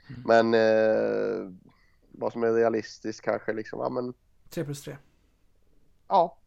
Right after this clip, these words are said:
Speaker 2: om man, det får man hoppas på.
Speaker 1: Du, om inte annat,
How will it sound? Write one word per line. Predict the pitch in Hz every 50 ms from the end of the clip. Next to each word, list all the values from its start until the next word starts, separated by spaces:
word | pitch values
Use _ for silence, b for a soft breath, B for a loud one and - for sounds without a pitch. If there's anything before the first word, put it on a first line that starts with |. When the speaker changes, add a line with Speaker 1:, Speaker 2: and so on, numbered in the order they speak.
| _ _ _ _ _ _
Speaker 2:
om | - - 151
man, | 147 147 147 147 143 143 147 143 - - - - - - - - 151 - - - - - _ _ - - - - - - - b b b b b b b b _ - - _ - - - - - - - - - - -
det | - -
får | - - 139
man | 139 143
hoppas | - 143 - 127 -
på. | - 135 123 - - - - - - - - - - - - - - - - - - - b b b b b b b b b - -
Speaker 1:
Du, | 190 185 185 180 -
om | - 180 185 180 175
inte | 196 196 208 202 - - 214 202 -
annat, | 196 202 202 196 202 196 180 - - -